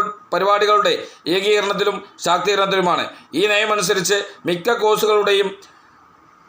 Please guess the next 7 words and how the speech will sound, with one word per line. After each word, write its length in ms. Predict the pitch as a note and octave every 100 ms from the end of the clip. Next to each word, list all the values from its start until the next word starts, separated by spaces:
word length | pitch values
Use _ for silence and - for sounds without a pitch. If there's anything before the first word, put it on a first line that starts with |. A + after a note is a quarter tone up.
| -
പാഠ്യപദ്ധതി 680 | D3+ G#3+ A#3 A3 G#3 G#3 G3+
പരിഷ്കരിക്കുകയും 960 | F#3 F3+ F#3 - G3+ G3 G3+ G3 F#3+ - -
ചില 160 | F#3 G#3
കോഴ്സുകൾ 640 | F#3+ G3+ F#3+ G#3 G3+ - - -
പരീക്ഷണാടിസ്ഥാനത്തിൽ 920 | F3 G#3+ G#3 A#3 A3+ G#3 G#3 G3+ G3+
പുനഃസ്ഥാപിക്കുകയും 680 | F#3 F#3+ - G#3 G3+ G3 F#3
ചെയ്തു. 280 | F3 C#3